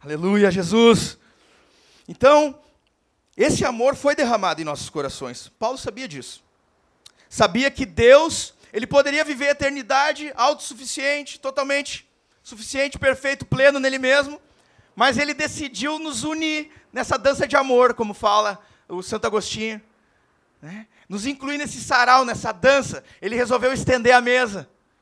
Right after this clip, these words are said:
a um número de milhares e milhões e milhões incontáveis.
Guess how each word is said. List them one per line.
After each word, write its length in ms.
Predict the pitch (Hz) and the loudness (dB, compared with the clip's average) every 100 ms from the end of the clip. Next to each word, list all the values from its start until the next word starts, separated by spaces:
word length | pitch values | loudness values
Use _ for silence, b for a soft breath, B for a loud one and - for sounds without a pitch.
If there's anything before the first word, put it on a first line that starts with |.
| _ _ _ _ _ _ _ _ | _ _ _ _ _ _ _ _
a 100 | - | -2
um 120 | 208 233 | 0 0
número 500 | 262 277 277 262 - _ | 0 2 2 0 -6 _
de 160 | 143 196 | -16 -10
milhares 560 | 240 233 254 262 226 196 | -2 4 6 6 0 -8
e 40 | |
milhões 440 | 220 220 262 269 | -2 4 4 4
e 40 | 233 | -4
milhões 400 | 226 233 247 208 | -2 0 0 -4
incontáveis. 840 | 214 208 214 226 226 185 - - | -6 -4 0 0 0 -4 -14 -20